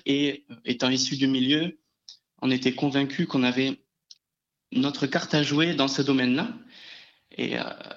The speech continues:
et également, étant de, de, de très gros, euh, consommateurs de snacks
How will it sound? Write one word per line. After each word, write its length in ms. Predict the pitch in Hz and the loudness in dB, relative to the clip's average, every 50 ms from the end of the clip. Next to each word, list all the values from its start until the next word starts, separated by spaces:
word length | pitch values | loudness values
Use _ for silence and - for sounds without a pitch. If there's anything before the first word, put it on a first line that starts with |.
| - - - - | -18 -18 -14 -6
et 160 | - 120 123 | -2 0 0
également, 380 | 123 127 139 139 147 170 185 | 2 0 0 0 2 2 2
étant 260 | 175 156 151 160 160 156 | 0 0 0 2 0 2
de, 300 | 151 143 139 139 135 131 | 2 2 2 0 0 2
de, 100 | 135 135 | 0 0
de 240 | 139 139 139 135 - - | 2 2 0 0 -2 -4
très 280 | - - - 202 196 170 | -4 0 2 2 2 2
gros, 440 | 151 139 143 151 160 175 170 165 | 0 -2 -2 0 0 0 2 2
euh, 300 | 147 143 139 135 135 135 135 131 - _ _ _ _ _ _ _ - - - _ _ _ _ _ _ - - _ | 2 0 0 0 -2 -4 -6 -8 -14 _ _ _ _ _ _ _ -20 -20 -20 _ _ _ _ _ _ -20 -18 _
consommateurs 720 | - 156 160 156 - 185 175 165 165 - - 180 156 156 | -2 0 0 2 2 2 2 2 0 0 -2 -2 0 2
de 100 | 143 139 | 2 2
snacks 520 | 139 - - 160 170 180 - - - _ | 2 2 2 2 0 0 -4 -10 -14 _